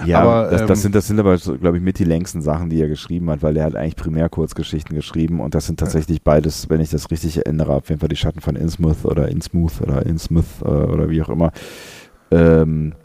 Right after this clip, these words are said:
Speaker 1: einzelne Bücher und ansonsten hab ich, ähm, Geschichtensammlungen von ihm. Ich weiß gar nicht, ob der, ob der viel mehr Größeres geschrieben hat.
Speaker 2: Aber Schatten über Innsmouth fand ich super.
Speaker 1: Ja,
Speaker 2: Aber
Speaker 1: fand
Speaker 2: Berge
Speaker 1: ich
Speaker 2: des Wahnsinns ein bisschen langatmig.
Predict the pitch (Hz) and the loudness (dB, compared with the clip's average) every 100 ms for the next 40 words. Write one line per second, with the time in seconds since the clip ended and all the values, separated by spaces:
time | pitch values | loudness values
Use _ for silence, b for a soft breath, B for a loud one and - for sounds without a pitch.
0 | - - - 85 - 95 76 85 95 101 | -18 -12 0 0 4 2 4 2 4 4
1 | 90 71 85 - 80 80 90 - 85 82 | 4 0 -4 -6 -2 -2 -2 -6 -4 -4
2 | - 80 - - 78 76 76 73 73 73 | -6 -10 -8 -4 0 2 2 0 -2 -4
3 | 73 73 71 - 82 - - - - 71 | -4 -6 -8 -6 -4 0 0 0 0 2
4 | 71 69 69 71 67 64 69 69 - - | 2 0 -2 -4 -6 -4 -2 -2 -2 -2
5 | - - 87 - - - 67 62 - 69 | -2 0 0 0 -2 0 0 -2 -4 -8
6 | - - 69 65 60 65 - 67 64 - | -6 -4 0 0 0 -2 -2 -4 -8 -12
7 | - 65 62 67 65 - B B B B | -8 -8 -6 -8 -8 -14 B B B B
8 | B 113 117 - 143 147 120 151 - 165 | B -2 -2 0 -2 0 2 0 0 -2
9 | - 139 117 - 180 - 123 202 - 80 | 0 0 0 0 0 2 2 2 0 -2
10 | - 123 139 131 - 123 151 160 147 127 | 0 2 2 0 0 2 4 4 2 -2
11 | 117 156 - 151 147 139 135 131 120 113 | -2 -2 0 2 4 4 2 0 0 0
12 | 117 160 143 147 151 170 202 - | 0 0 0 -2 0 0 0 -2